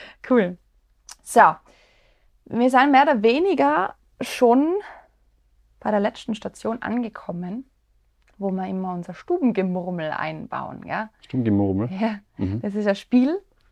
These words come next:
Speaker 2: Okay.
Speaker 1: wo wir, ähm, vier
Speaker 2: Was?
Speaker 1: verschiedene Murmeln haben, vier verschiedene Farben und es haben vier verschiedene Aufgaben. Jetzt bist du überfordert mit mir, gell?
Speaker 2: Ja, jetzt muss ich mal das auf die Seite legen.
Speaker 1: <laughs>
Speaker 2: Ich schwitze schon vom Häkeln.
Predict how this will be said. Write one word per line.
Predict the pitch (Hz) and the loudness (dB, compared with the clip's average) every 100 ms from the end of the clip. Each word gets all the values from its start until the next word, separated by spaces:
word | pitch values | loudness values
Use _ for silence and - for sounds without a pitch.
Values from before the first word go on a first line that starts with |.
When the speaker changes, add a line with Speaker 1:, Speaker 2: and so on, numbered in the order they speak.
| - | -14
Speaker 2:
Okay. | - 226 - | -2 -2 -2
Speaker 1:
wo | 196 202 233 214 | -2 4 6 6
wir, | 208 240 277 - - | 2 4 4 0 0
ähm, | 208 196 202 220 - _ _ _ _ _ _ _ _ _ _ _ _ _ | 0 2 0 -4 -8 _ _ _ _ _ _ _ _ _ _ _ _ _
vier | - 220 | -4 -4
Speaker 2:
Was? | 196 | -4
Speaker 1:
verschiedene | 208 190 180 | -6 -4 -4
Murmeln | 175 214 254 262 | -4 -2 0 0
haben, | 311 392 - _ | -4 -8 -16 _
vier | 196 | -10
verschiedene | 180 185 170 | -8 -8 -8
Farben | - 180 220 277 | -2 0 0 -2
und | 320 - - _ _ _ _ 196 | -6 -16 -20 _ _ _ _ -10
es | |
haben | 196 185 | -10 -6
vier | 220 | -8
verschiedene | 220 - 208 202 - | -8 -8 -6 -6 -6
Aufgaben. | 196 - 165 165 165 - - _ _ | -6 -4 -6 -4 -10 -14 -20 _ _
Jetzt | _ | _
bist | 196 | -10
du | 180 | -8
überfordert | 180 196 185 | -4 -2 0
mit | 190 185 | -2 -4
mir, | 190 180 | -4 2
gell? | 113 | 4
Speaker 2:
Ja, | 110 | 6
jetzt | 110 120 | 4 0
muss | 113 | 0
ich | 107 | 2
mal | 104 98 95 | 4 4 4
das | 95 98 | 0 -4
auf | 92 | -10
die | - | -6
Seite | - 104 101 | 0 0 2
legen. | 98 98 | -2 0
Speaker 1:
<laughs> | 339 - - _ - - - | -2 -2 -14 _ -20 -18 -8
Speaker 2:
Ich | 107 - 101 90 | -6 -4 -6 -6
schwitze | - 110 - | -8 -10 -6
schon | 101 | -6
vom | - 95 | -6 -6
Häkeln. | 104 - 98 | -6 -4 -6